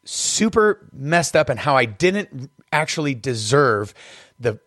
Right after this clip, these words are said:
the friends that I had or the position that I have,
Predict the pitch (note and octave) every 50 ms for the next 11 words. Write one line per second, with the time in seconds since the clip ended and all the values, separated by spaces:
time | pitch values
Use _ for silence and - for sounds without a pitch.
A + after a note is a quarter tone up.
0 | _ _ E3+ A#2+ G#2+ - - - D3+ D#3+ E3+ D#3+ B2 D#3 D3+ D3 C3 A2+ C#3 C#3
1 | C#3 C3+ C3+ C3+ B2+ - - A#2+ A2 A2 G#2+ A2 G#2 - - A2 G2+ C#3 E3+ -
2 | - E3+ D3+ C#3 C3 C3 B2+ A#2 G2 G#2+ B2 A#2+ A#2+ A#2+ A#2 A2